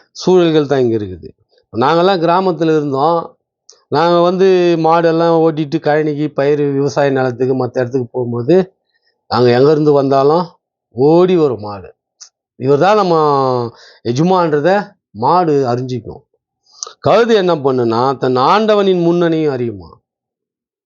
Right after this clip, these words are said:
ஆ? "அறிவில்லாமல் என் ஜனம் உணர்வில்லாமல் இருக்கிறது" என்கிறார். இஸ்ரவேலோ, இஸ்ரவேல் ஜனம் அறிவில்லாமலும், என் ஜனம் உணர்வில்லாமலும்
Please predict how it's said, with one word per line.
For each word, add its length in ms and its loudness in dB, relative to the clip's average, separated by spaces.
ஆ? 340 0
"அறிவில்லாமல் 1040 2
என் 180 0
ஜனம் 360 0
உணர்வில்லாமல் 760 2
இருக்கிறது" 520 0
என்கிறார். 600 -4
இஸ்ரவேலோ, 800 0
இஸ்ரவேல் 440 0
ஜனம் 280 0
அறிவில்லாமலும், 840 2
என் 160 0
ஜனம் 300 0
உணர்வில்லாமலும் 800 0